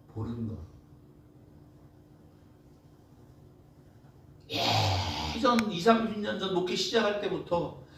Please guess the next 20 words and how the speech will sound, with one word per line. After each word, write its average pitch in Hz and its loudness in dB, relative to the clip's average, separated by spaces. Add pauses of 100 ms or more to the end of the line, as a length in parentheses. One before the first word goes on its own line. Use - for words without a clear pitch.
(120)
개척교회 226 6
할 - 6
때부터 160 0
늘 294 4 (320)
하나님 202 0
앞에 151 -4
기도할 139 2
때에, 120 -2
"하나님, 147 0 (280)
하나님께서 143 2
행하시는 147 -2
일들을 113 -2
보게 113 -8
해주시옵소서." - -12 (1600)
기도했어요. - -20 (1500)
그런데 113 -2
하나님은 120 -2 (840)
그 135 2
기도를 113 -2
들으시고 113 -4